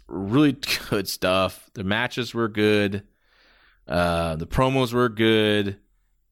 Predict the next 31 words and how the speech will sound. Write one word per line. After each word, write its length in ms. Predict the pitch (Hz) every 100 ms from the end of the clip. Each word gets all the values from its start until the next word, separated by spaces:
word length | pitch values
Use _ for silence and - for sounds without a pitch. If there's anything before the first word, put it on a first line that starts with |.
| _ _
It 100 | 107
was 160 | 107 -
such 280 | 131 - -
old 300 | 123 123 127
school 420 | - - 131 120 95
wrestling. 640 | 98 117 - 120 117 113
I 60 | 87
loved 480 | 82 98 110 101 104
it. 400 | 104 104 - - _ _ - - -
Uh, 520 | 92 92 90 90 87 - _ _ -
but 100 | 143
I 60 |
also 260 | 175 185 190
don't 260 | 175 156
disagree 480 | 143 143 135 123 123
with 220 | 113 107
people 240 | - 107 101
voting 240 | 98 101
for 160 | 95 -
F 140 | 90
T 140 | - 95
R 100 | 87
versus 240 | 87 82
Briscoes. 680 | - 107 - 101 98 98 - - - - _
Three 540 | - 113 127 131 131 127
tr-, 420 | - - 104 - _ -
tremendous 800 | - 107 123 131 120 110 - -
tag 300 | - 113 110
team 240 | - 110 104
matches. 840 | 107 104 98 104 101 101 98 - - _ - - - _ -
But 320 | 92 92 -